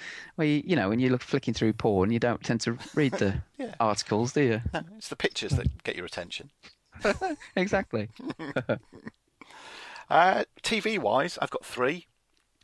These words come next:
Speaker 2: Uh,
Speaker 1: Ooh.
Speaker 2: just to jump on the back of your Stranger Things chat, uh, I mentioned it to you. I think you've watched a few. Um, I'm on, God, I just started season five of this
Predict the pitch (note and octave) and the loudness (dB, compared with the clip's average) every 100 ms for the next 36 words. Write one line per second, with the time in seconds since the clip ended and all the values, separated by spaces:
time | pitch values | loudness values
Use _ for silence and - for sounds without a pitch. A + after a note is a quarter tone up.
0 | - - B2+ A3 A#3 - B2 - - A#2 | -4 0 0 0 -2 -4 -4 -6 -6 -8
1 | A2+ - _ _ _ - - - C3+ - | -8 -12 _ _ _ -20 -20 -8 -8 -8
2 | A#2+ A#2 A2 - A2 G#2+ - - G#2+ F#2+ | -10 -4 -6 -6 -10 -8 -6 -8 -8 -10
3 | - A2 G#2+ - - - - F#2+ - - | -10 -12 -10 -14 -10 -6 -2 -4 -6 -8
4 | - A#2+ C3 F3 - D#3+ - C#3+ C3 A#2+ | -4 -4 -2 -2 -2 -4 -4 4 4 4
5 | - B3+ - G3+ - - C#3+ - D#2 D2 | -6 -12 2 2 4 -4 -6 -6 -8 -8
6 | - - - - - G#2 A2+ A2+ A2+ B2+ | -16 -20 -20 -20 -6 -2 -2 -4 -2 -2
7 | C3+ C3+ B2+ B2+ B2+ B2 - _ _ - | 0 0 2 2 0 -6 -16 _ _ -20
8 | - - - - - B2+ A#2+ - - D#3 | -20 -20 -16 -6 -4 -4 -6 -6 -4 -4
9 | D#3 - - C#3+ C3 - C#3 C3 F#2+ E2+ | -6 -6 -8 -8 -8 -6 -6 -6 -8 -8